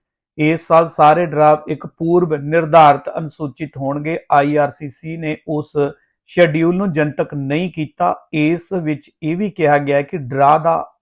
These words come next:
ਅਕਸਰ ਬਾਰਬਰਤਾ ਦੋ ਹਜ਼ਾਰ ਚੌਵੀ ਅਤੇ ਪੱਚੀ ਵਿੱਚ ਦਾਖਲੇ ਦੇ ਟੀਚਿਆਂ ਦੇ ਆਧਾਰ ਤੇ ਨਿਰਧਾਰਿਤ ਕੀਤਾ ਜਾਵੇਗਾ।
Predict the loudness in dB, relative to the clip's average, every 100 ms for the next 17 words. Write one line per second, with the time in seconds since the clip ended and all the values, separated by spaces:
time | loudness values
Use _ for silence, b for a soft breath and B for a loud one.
0 | -6 -6 -4 0 2 0 -6 b b b
1 | 0 6 8 8 4 4 6 6 6 4
2 | 2 4 4 2 0 0 0 0 0 -2
3 | -2 -6 -8 _ -4 -2 -2 -2 -2 -2
4 | 4 4 4 0 -2 0 0 0 -2 -2
5 | -6 -6 -4 -4 -2 0 2 2 0 -6
6 | -4 -2 4 4 2 -4 -12 -4 -2 0
7 | 0 0 0